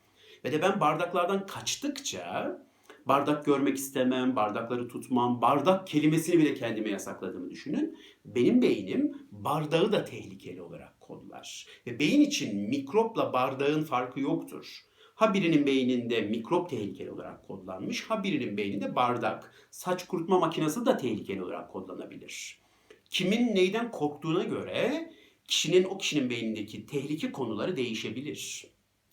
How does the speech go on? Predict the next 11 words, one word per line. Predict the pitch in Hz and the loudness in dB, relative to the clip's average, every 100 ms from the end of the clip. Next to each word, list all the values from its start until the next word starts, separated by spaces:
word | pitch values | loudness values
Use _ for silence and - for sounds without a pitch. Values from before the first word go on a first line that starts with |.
| - | -2
Ama | 156 180 | 0 0
bunlar | 202 226 | 2 0
hep | 254 | 2
aynıdır | 151 190 185 135 101 | 4 4 4 0 -6
beyin | 90 - - | -10 -12 -12
için. | - - - - - - - 113 | -10 -10 -14 -20 -20 -20 -18 -2
Beyin | 147 202 208 | 2 4 4
mikropla | 170 165 202 202 165 139 | 0 0 0 0 0 2
bardağı | 135 139 131 147 131 | 2 0 2 0 0
birbirinden | 127 120 120 117 | -4 -4 -4 -4
ayırmaz. | 107 101 101 127 - - - - - | -2 -2 0 0 -2 -4 -6 -6 -8